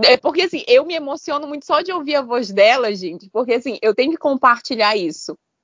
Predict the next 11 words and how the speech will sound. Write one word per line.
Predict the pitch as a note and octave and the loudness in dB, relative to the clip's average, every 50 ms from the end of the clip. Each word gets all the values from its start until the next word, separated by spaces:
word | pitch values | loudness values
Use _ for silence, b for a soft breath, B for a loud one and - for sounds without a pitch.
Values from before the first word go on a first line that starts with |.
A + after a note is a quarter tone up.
| _ _ _ _ _ - | _ _ _ _ _ 4
Eu | G#3+ A#3 - | 4 4 6
fiquei, | - E4 - - D#4 B3 C4 C4+ - _ _ _ - | 4 0 0 2 2 2 2 0 -4 _ _ _ -12
de | G3 G3 G3 B3+ C4 | -10 -8 -6 -6 -4
fato, | - - C4+ A#3 A3+ - D4 | 0 2 4 4 4 2 -2
admirada | C4 A3+ G3 G#3+ A#3+ B3+ C#4 D4+ C#4+ A#3+ G#3+ G3+ G3 G3+ G3 G3 G#3+ A#3 A#3+ - _ _ _ _ _ _ | -4 -4 -2 -2 -2 -2 -2 0 2 4 4 4 2 2 -2 -4 -6 -6 -8 -10 _ _ _ _ _ _
com | - - G#3+ G3+ | 0 0 0 0
o | G#3+ | 0
que | - - | -2 -2
eu | G#3 G3 | 0 2
ouvi | G#3 A3+ A3 F3+ F#3 G#3 G#3 | 2 2 0 0 0 2 4
ali. | G#3+ G#3 G3 F#3+ G3 G3 A3 C#4 | 4 4 2 -2 -6 -8 -10 -10